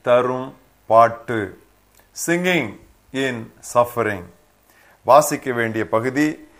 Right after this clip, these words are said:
யோபு பதிமூன்றாம் அத்தியாயம் முதல்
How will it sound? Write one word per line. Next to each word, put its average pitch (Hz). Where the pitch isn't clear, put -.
யோபு 135
பதிமூன்றாம் 120
அத்தியாயம் 120
முதல் 131